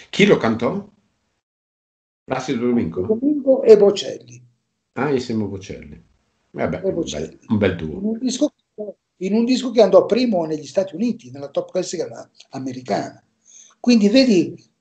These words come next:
Speaker 2: capitano le cose più incredibili.
Speaker 1: Certo,
Speaker 2: Per esempio,
Speaker 1: certo.
Speaker 2: con Franco Fasano, che è un altro fratellone. Eh,
Speaker 1: Franco
Speaker 2: con Franco
Speaker 1: Fasano?
Speaker 2: Sì, mi ricordo
Speaker 1: Eh,
Speaker 2: che
Speaker 1: ti sen-, non ti sento benissimo, purtroppo, spero.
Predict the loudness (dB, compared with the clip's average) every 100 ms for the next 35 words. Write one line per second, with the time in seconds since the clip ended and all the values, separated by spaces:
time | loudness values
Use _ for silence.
0 | -20 0 6 6 6 4 4 4 4 4
1 | 4 2 0 0 0 -2 -2 -2 2 2
2 | 2 -2 -4 -20 _ _ _ _ -10 -6
3 | -2 0 0 0 -4 -6 -8 -8 -8 -8
4 | _ _ -2 4 4 4 -2 -12 -10 -10
5 | _ 0 2 2 0 -2 -4 -2 0 2
6 | 2 0 -10 _ _ _ _ _ -14 -8
7 | -6 -6 -8 -2 0 2 6 6 8 6
8 | 4 0 -4 -10 _ _ _ _ _ -14
9 | 2 2 2 -4 -16 _ -8 -6 6 8
10 | 10 8 8 6 4 2 2 4 4 2
11 | 0 -2 -2 0 0 0 -2 -8 -8 -8
12 | -10 -16 -14 -16 -16 -14 -8 -6 -4 -6